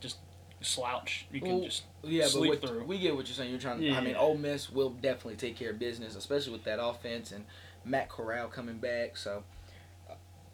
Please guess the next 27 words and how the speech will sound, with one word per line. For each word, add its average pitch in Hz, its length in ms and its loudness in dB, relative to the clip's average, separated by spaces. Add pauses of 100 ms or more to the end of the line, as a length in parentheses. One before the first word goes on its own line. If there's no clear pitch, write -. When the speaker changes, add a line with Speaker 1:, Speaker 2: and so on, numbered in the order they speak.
(140)
Speaker 2:
excuse 117 320 -6
me, 107 200 -10
um, 117 380 -2
Ole 131 140 4
Miss 113 240 -4
will 98 180 -8 (300)
definitely 107 280 -2
take 95 160 -8
care 101 100 -8
of 95 60 -8
business 95 300 -10
against 95 120 -10
Speaker 1:
And 143 80 -2
then 147 80 -2
Speaker 2:
Louisville. 139 120 -4
Speaker 1:
finally, 175 480 6 (240)
we 139 160 2
have 131 380 2 (1000)
the 143 80 -2
game 175 300 8
of, 147 160 2 (260)
of 139 140 0
the 143 80 4
week 143 380 4 (520)
for 143 120 2
week 139 240 4
one. 131 320 2